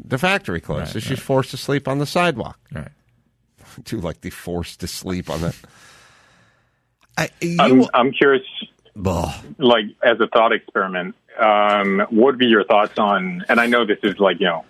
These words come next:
Speaker 3: no silver bullet, but, like, imagine if any, you know, kind of public serving official was unable to run for re-election,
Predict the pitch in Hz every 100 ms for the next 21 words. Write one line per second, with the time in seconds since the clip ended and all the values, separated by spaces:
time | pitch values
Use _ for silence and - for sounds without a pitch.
0 | _ _ _ - - - 107 98 107 95
1 | 87 104 92 85 98 92 90 113 110 110
2 | 107 104 95 - 107 104 98 101 98 92
3 | 101 90 104 95 92 - - 107 98 92
4 | - 95 104 101 85 _ _ _ _ _
5 | 117 110 104 120 113 110 104 98 95 95
6 | 98 92 90 - 101 95 92 87 90 -
7 | -